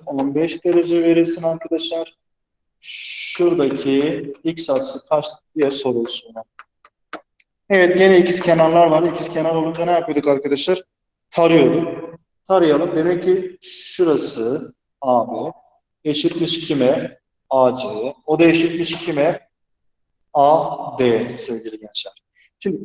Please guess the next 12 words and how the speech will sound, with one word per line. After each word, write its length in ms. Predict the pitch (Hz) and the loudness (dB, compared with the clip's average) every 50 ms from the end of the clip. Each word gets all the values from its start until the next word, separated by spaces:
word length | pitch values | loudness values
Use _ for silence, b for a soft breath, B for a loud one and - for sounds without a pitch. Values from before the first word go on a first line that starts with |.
| 190 196 | -6 -6
üç 280 | 214 220 - - - | -4 -4 -2 -2 2
tane 560 | - 202 185 175 180 202 208 208 202 - - - 170 | 4 6 6 8 8 6 6 4 2 0 -2 -4 -2
ikiz 220 | - - 175 - | 0 0 0 2
kenarımız 520 | - 165 156 151 147 147 160 165 160 147 143 | 2 2 2 4 4 2 2 2 2 2 2
var 120 | 127 117 123 - | 2 2 0 -2
aslında 360 | - - - 247 233 233 - - _ | -6 -6 -6 -6 -6 -6 -8 -12 _
burada. 260 | - 277 208 214 208 - _ _ _ _ _ _ | -4 -2 0 -2 -2 -6 _ _ _ _ _ _
Bu 120 | 170 190 | 2 2
ikiz 320 | 208 202 202 208 202 - - | 2 2 2 0 -2 -2 -2
kenarların 540 | 202 190 185 180 175 175 180 202 214 196 175 | -2 0 2 2 2 2 2 0 0 -2 0
taban 320 | - 175 170 190 208 202 | 0 2 2 4 4 4
açılarını 600 | 185 170 - - - 151 151 160 196 214 214 | 2 0 0 -2 -2 -2 -2 -2 -2 -2 -4